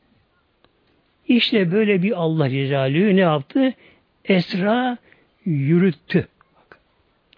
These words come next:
Burada esra ifal babı deniyor buna. Yani sera bunun sülasisi. O zaman yürüdü olurdu. Esra ifal babından müteaddi deniyor buna.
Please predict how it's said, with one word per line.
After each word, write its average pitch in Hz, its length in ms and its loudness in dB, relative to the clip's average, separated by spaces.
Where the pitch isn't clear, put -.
Burada 202 480 0
esra 196 560 -2
ifal 175 380 -2
babı 147 280 -2
deniyor 139 280 0
buna. 220 340 -4
Yani 170 360 0
sera 196 520 0
bunun 220 220 2
sülasisi. 180 880 0
O 185 100 2
zaman 233 360 2
yürüdü 180 520 2
olurdu. 143 500 0
Esra 202 360 0
ifal 202 360 0
babından 170 600 2
müteaddi 180 520 2
deniyor 151 340 4
buna. 262 360 2